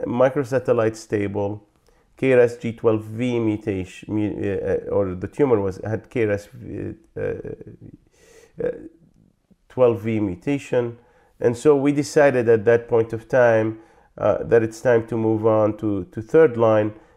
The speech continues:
It was, uh, an option between a tyrosine kinase inhibitor, a multikinase inhibitor such as regorafenib,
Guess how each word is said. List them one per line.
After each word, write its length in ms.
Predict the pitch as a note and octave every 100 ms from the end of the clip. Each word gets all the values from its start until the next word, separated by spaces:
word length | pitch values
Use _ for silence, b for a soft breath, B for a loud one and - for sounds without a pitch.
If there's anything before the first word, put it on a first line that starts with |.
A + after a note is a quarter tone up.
| -
It 120 | A#2
was, 280 | A#2 A2+ G#2
uh, 300 | - A2 G#2+ - G2+
an 100 | A#2+
option 380 | A#2+ C3 - A2+
between 280 | G#2+ A2 G2+
a 80 |
tyrosine 480 | G2+ C3 C3 - A#2+
kinase 360 | A#2+ A2 A2 G#2+
inhibitor, 460 | G#2+ G#2+ G2+ - G2+
a 0 |
multikinase 640 | G2+ A2 A2 G#2+ G#2 G#2
inhibitor 440 | G2+ G2+ F#2+ G2 F#2
such 260 | - F#2+
as 120 | G2 F#2+
regorafenib, 720 | G2 G2+ G#2 G#2+ - G#2 F#2+